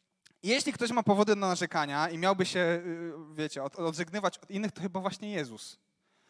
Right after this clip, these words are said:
On był wcieloną prawdą. On był tym, który ostatecznie miał rację.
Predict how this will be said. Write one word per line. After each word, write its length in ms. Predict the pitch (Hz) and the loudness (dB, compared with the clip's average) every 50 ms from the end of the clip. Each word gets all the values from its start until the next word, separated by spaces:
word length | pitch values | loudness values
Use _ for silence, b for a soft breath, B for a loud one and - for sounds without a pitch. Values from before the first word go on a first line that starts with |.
| b b b | b b b
On 160 | b 165 240 240 | b 0 0 2
był 100 | 277 226 | 0 -4
wcieloną 420 | - - 220 233 233 220 208 185 | 0 0 0 2 2 0 -2 -2
prawdą. 500 | 170 165 139 123 120 120 110 101 101 98 _ _ _ _ _ _ _ _ _ _ _ _ b b b b b b b | 0 0 -2 -2 -2 -6 -8 -8 -10 -16 _ _ _ _ _ _ _ _ _ _ _ _ b b b b b b b
On 80 | 165 202 | -4 -2
był 120 | 240 262 | -2 -2
tym, 120 | 196 269 233 | -2 -4 -2
który 180 | 175 240 233 | 2 2 2
ostatecznie 460 | 202 - 247 233 - 240 - - 262 | 2 2 0 0 0 0 -2 -2 -4
miał 160 | 240 233 233 226 | -2 0 2 4
rację. 460 | 214 - - - - 127 104 110 | 4 2 2 -4 -12 -12 -12 -12